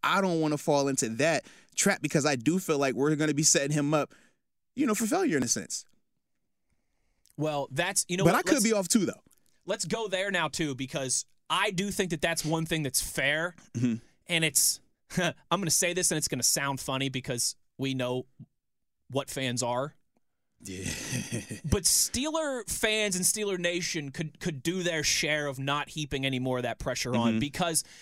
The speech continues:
Speaker 2: there's, there's two facets, and you know what? Maybe I'll try and find the audio here. Uh, Kevin Colbert sat down with us on S N R last night for about
Speaker 1: Mm-hmm.
Speaker 2: fifteen minutes. It was really nice of him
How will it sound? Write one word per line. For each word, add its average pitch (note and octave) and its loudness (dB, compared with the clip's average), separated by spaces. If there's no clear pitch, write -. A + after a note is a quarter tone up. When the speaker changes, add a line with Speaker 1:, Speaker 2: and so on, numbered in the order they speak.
Speaker 2:
there's, F#3+ -2
there's F#3 -2
two B3+ -2
facets, F#3 -2
and E3 0
you D#3+ 0
know G3+ -2
what? G3 -4
Maybe F3+ -4
I'll F#3+ -2
try F#3+ 0
and D#3+ -2
find D#3+ 0
the C#3 2
audio C3+ -2
here. A2+ -8
Uh, C3 -4
Kevin G#3 0
Colbert E3 0
sat D3+ 0
down D3 2
with C#3 -2
us C#3 0
on C3 -2
S C3+ 0
N C3 -2
R C3+ 2
last B2 -2
night B2 -4
for - -6
about A2 2
Speaker 1:
Mm-hmm. A2 -2
Speaker 2:
fifteen A#2+ 0
minutes. B2 -2
It B2+ -6
was A2+ -6
really C#3+ -2
nice C3 0
of A#2 -6
him A#2+ -2